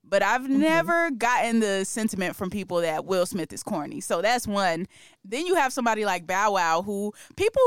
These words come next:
Speaker 1: wasn't really calling corny until he did the whole Bow Wow challenge thing on the private jet.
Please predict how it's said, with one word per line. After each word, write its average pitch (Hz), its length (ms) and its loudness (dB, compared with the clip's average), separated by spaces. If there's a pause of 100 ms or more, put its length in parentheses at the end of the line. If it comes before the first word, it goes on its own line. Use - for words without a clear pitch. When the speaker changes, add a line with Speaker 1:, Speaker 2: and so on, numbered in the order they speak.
Speaker 1:
wasn't 262 460 0
really 262 240 -2
calling 247 400 2
corny 233 420 0
until 202 380 -2
he 226 160 -2
did 202 280 -4
the 196 100 0
whole 208 200 2
Bow 185 240 2
Wow 190 160 2
challenge 190 400 -2
thing 175 300 -6
on 170 80 -4
the 156 60 -6
private 170 360 -2
jet. 160 320 -6